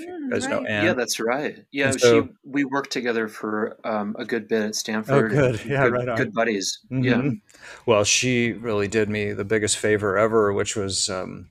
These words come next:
Speaker 1: having a family, because right when it was about time to have one, she was gonna host Jayashri and
Speaker 2: Oh.
Speaker 1: Narasimhan, and I
Speaker 3: That's
Speaker 1: had
Speaker 3: right.
Speaker 1: never heard of them. And I had been doing, I'd been teaching myself Yoga Sutra with an audio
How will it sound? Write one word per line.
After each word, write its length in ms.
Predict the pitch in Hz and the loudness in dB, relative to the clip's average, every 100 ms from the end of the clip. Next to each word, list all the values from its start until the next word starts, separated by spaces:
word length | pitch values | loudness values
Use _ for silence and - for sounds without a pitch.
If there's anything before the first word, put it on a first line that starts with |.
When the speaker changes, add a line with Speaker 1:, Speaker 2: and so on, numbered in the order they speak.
| - | -2
Speaker 1:
having 220 | 117 98 | -2 -2
a 40 | |
family, 400 | 92 147 156 104 | -2 0 0 0
because 340 | 98 110 113 101 | -4 -4 -2 2
right 160 | 117 113 | 4 4
when 100 | 113 | 0
it 40 | |
was 120 | 104 | -2
about 220 | 101 107 | 0 0
time 220 | - 117 107 | 2 -2 0
to 80 | |
have 300 | 95 107 127 | 0 2 2
one, 300 | 113 107 104 - - _ - | 2 0 -2 -8 -20 _ -12
she 160 | - 123 | 0 2
was 160 | 113 | 2
gonna 180 | 117 104 | 2 2
host 540 | 101 113 - - - | 2 2 2 -2 -6
Jayashri 800 | 110 110 110 113 - 123 110 107 104 _ _ _ _ | -2 2 4 4 0 -6 -6 -8 -12 _ _ _ _
and 220 | 120 107 | -10 -4
Speaker 2:
Oh. 0 | |
Speaker 1:
Narasimhan, 760 | 110 117 - 135 135 110 107 110 _ _ _ _ - | -2 0 0 0 0 -2 -4 -8 _ _ _ _ -2
and 180 | 113 113 | 0 2
I 40 | |
Speaker 3:
That's 40 | 120 | 4
Speaker 1:
had 100 | 120 | 4
Speaker 3:
right. 120 | 110 | 2
Speaker 1:
never 200 | 104 107 | 0 -4
heard 220 | 98 104 | -2 -2
of 100 | 107 101 | -4 -4
them. 160 | 107 | -4
And 80 | 110 | 2
I 80 | 123 | 4
had 160 | 147 127 | 4 4
been 180 | 120 | 0
doing, 460 | 113 117 113 107 101 _ _ _ - | 0 0 0 -2 -8 _ _ _ -2
I'd 120 | 123 | 0
been 120 | 120 | 0
teaching 360 | 110 143 131 135 | 0 0 2 2
myself 420 | 117 104 117 107 | 2 2 2 2
Yoga 300 | 110 113 113 | 4 2 2
Sutra 420 | 101 110 - 104 98 | 0 -4 -4 -4 -4
with 180 | 104 | -4
an 160 | 107 101 - | -6 -6 0
audio 680 | 107 113 113 101 101 101 | 4 4 2 -2 -2 -4